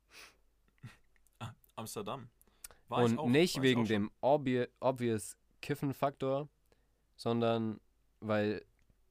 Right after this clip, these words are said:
Speaker 2: diese Stadt architektonisch für meinen Geschmack so viele schöne und witzige Dinge hergibt. Allein wie die Häuser teilweise in die Straße reinragen, ist komplett witzig.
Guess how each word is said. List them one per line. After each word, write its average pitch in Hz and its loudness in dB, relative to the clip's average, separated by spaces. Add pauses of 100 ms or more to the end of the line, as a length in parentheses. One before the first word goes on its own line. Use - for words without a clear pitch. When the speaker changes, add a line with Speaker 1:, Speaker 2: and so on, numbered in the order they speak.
(140)
Speaker 2:
diese 113 -8
Stadt - -6 (640)
architektonisch 127 -4 (1120)
für - 0
meinen 143 6
Geschmack 123 0 (460)
so 147 0
viele 151 0
schöne 151 0
und 127 -2
witzige 123 -4
Dinge 123 -2
hergibt. 113 -2
Allein 123 0
wie 120 -2
die 113 -2
Häuser 123 -2
teilweise 117 -2
in 135 -4
die 127 -6
Straße 117 -2
reinragen, 107 -4
ist - -12
komplett 110 -12
witzig. 113 -12